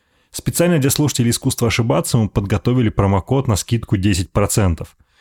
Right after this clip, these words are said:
Просто введи прив двадцать один заглавными латинскими буквами и сэкономь на первом видео. На всякий случай загляни в описание к эпизоду, чтобы не ошибиться с промокодом. Ну а мы продолжаем.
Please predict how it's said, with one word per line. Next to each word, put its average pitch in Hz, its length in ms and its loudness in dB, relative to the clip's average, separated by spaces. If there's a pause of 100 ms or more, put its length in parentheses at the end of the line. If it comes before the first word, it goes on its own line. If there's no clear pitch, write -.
(200)
Просто 143 280 2
введи 117 380 2
прив 110 380 0
двадцать 90 360 0
один 120 280 2
заглавными 110 640 2
латинскими 101 640 0
буквами 92 560 0 (340)
и 165 60 0
сэкономь 117 500 2
на 110 120 2
первом 95 320 2
видео. 85 380 2 (440)
На 127 60 2
всякий 165 220 2
случай 139 260 0
загляни 123 340 2
в - 20 2
описание 120 480 0
к - 60 -4
эпизоду, 117 420 0
чтобы 95 320 -2
не 113 220 4
ошибиться 95 480 0
с - 80 -6
промокодом. 156 640 0 (340)
Ну 101 140 2
а 92 40 4
мы 90 140 2
продолжаем. 80 640 0